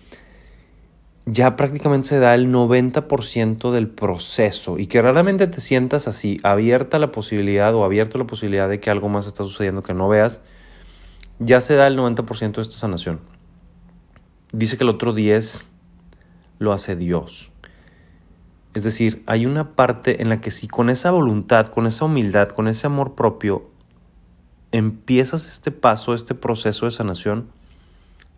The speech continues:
ese último diez por ciento, ese empuje, es una cuestión de fe.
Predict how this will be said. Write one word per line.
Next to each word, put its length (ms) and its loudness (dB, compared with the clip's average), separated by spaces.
ese 280 -2
último 360 0
diez 180 2
por 200 -6
ciento, 520 0
ese 200 -2
empuje, 680 0
es 140 -4
una 140 -2
cuestión 320 -4
de 80 -4
fe. 380 -6